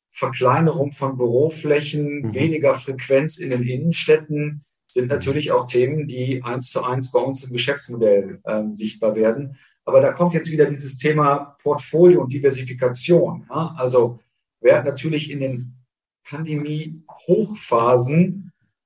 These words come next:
Speaker 1: ähm, äh, diese Hygieneartikel und, und dass die Geschäftsmodelle extrem gut gelaufen sind, waren andere Geschäftsmodelle, die wirklich, ähm, gelitten hatten.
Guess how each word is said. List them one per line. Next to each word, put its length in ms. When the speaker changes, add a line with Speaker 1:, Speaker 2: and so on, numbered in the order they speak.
Speaker 1:
ähm, 680
äh, 380
diese 280
Hygieneartikel 1160
und, 280
und 140
dass 200
die 120
Geschäftsmodelle 640
extrem 640
gut 280
gelaufen 520
sind, 280
waren 340
andere 420
Geschäftsmodelle, 1000
die 180
wirklich, 600
ähm, 600
gelitten 480
hatten. 520